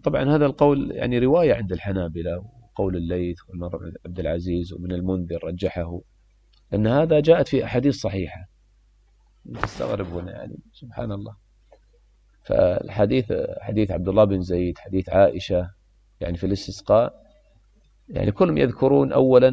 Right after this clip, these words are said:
خطبة النبي صلى الله عليه وسلم، ثم بعد ذلك، يعني، يدعو ثم يصلي ركعتين. فالله أعلم، يعني، هو الأمر، يعني، فيه سعة ما دام في هذا الخلاف، هذا جائز وهذا جائز،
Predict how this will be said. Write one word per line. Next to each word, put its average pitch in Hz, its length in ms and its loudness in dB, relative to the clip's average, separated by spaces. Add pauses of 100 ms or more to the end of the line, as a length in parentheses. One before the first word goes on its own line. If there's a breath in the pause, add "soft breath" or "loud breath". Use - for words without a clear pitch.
(140)
خطبة 117 460 2
النبي 98 320 0
صلى 90 160 -4
الله 98 360 -4
عليه - 0 -
وسلم، - 180 -12 (420)
ثم 147 380 2
بعد 117 240 0
ذلك، 104 400 4 (680)
يعني، 80 520 -6
يدعو 95 760 0
ثم 139 180 0
يصلي 123 480 2
ركعتين. 82 540 -4 (1600)
فالله - 1500 0
أعلم، 107 300 0
يعني، 78 440 -8 (720)
هو 190 180 -2
الأمر، 147 720 -4
يعني، 120 240 -4
فيه 135 160 2
سعة 98 260 0
ما 87 140 -4
دام 90 180 0
في 87 140 -6
هذا 90 180 -2
الخلاف، 98 440 -2
هذا 123 200 0
جائز 98 320 2
وهذا 92 220 0
جائز، 98 540 -2